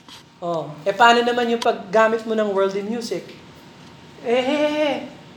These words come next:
that is my life. That's my private life.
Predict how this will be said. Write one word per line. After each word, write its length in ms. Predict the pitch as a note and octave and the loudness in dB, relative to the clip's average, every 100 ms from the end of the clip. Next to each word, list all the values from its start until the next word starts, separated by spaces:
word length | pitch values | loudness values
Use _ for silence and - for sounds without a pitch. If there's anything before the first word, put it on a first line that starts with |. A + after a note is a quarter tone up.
| - - - - - - - | -20 -20 -20 -20 -20 -16 0
that 240 | G#3+ A#3 | 0 2
is 160 | A3 - | -4 -6
my 320 | G#3 G#3+ A3 | -2 -2 -2
life. 720 | E3+ G3+ F#3 - - - - - - - | -2 -2 -4 -10 -16 -18 -20 -20 -20 -8
That's 240 | G3+ C#4 C#4 | -2 -2 0
my 240 | F#3+ A3+ | -2 -2
private 560 | A3+ D3 G#3 G#3+ F3+ F3 | -2 2 4 2 -2 -6
life. 720 | D3+ F3+ A3 C#3+ D3 D#3 | -6 -2 -4 -6 -12 -18